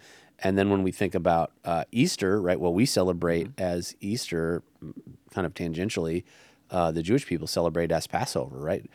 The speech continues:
Speaker 1: Jesus is regularly kind of reclaiming, "This is how God showed up before, but I'm the ultimate fulfillment of how God showed up before."
Speaker 2: Mm-hmm.
Speaker 1: And so now we're still celebrating the same idea because it's an important memory. And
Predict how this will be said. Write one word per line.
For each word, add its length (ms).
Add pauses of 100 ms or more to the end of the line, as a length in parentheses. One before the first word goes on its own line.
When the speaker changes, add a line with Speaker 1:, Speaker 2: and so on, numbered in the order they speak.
(240)
Speaker 1:
Jesus 340
is 180
regularly 520
kind 180
of 100
reclaiming, 1000 (300)
"This 180
is 100
how 140
God 220
showed 220
up 80
before, 320
but 140
I'm 240
the 160
ultimate 480
fulfillment 440
of 100
how 120
God 220
showed 240
up 100
before." 400 (100)
Speaker 2:
Mm-hmm. 180 (100)
Speaker 1:
And 140
so 120
now 280
we're 120
still 400
celebrating 540
the 60
same 220
idea 300
because 380 (400)
it's 160
an 60
important 440
memory. 320
And 400